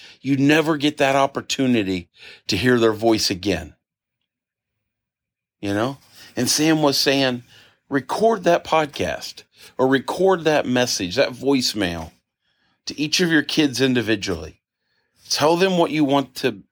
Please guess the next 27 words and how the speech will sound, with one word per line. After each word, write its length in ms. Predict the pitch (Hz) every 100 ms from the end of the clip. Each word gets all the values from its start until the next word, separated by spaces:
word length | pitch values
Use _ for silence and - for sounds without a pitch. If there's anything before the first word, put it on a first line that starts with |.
| -
to 100 | 92
tell 300 | - 104 95
them. 300 | 85 76 - _ _ _ _ _ _ _ _ -
And 240 | 117 127
make 240 | 143 175
that 240 | - 175 147
recording 680 | 147 - 156 170 139 120
something 540 | 110 131 123 127 127 123
that 240 | 110 101 - - - _
they 220 | - 170
can 200 | 185 190
go 160 | 170 151
back 280 | 147 139
and 160 | 139 113
play 600 | - 127 131 113 101 95 _ _ _ _ - _ -
a 80 |
year 400 | 104 101 117 113
after 260 | 107 104 -
your 180 | 107 98
death, 540 | 92 90 87 - - _ _ _ _ -
five 400 | 123 113 113 98
years, 480 | 101 92 87 85 -
ten 360 | - 135 123
years 320 | 120 113 104
after 280 | 107 95 -
you're 160 | 110 92
gone. 420 | 82 92 82 78